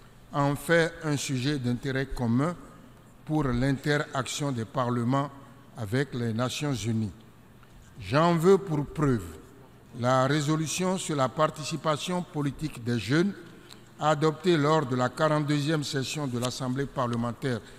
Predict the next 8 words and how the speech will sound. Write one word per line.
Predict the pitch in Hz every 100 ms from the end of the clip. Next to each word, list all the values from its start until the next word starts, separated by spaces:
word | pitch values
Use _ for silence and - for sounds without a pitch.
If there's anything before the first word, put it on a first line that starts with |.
| - -
de |
la | 120 113
francophonie | - 131 131 127 - 131 143 175 - - - - - -
tenue | - 147 151 165 165
à | 151 135 123
Antananarivo, | 147 131 139 127 127 123 123 123 151 156 123
à |
Madagascar, | 117 117 123 120 120 - 151 151